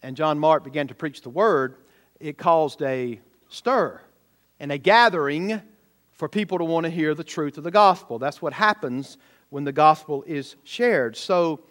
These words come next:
there's no question this Jewish magician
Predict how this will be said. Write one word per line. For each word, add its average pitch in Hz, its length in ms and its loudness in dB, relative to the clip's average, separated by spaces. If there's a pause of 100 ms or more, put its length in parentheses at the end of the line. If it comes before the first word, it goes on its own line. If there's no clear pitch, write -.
(280)
there's 160 160 -6
no 202 120 2
question 214 500 0
this 165 180 -6
Jewish 202 600 -2 (140)
magician 170 880 -4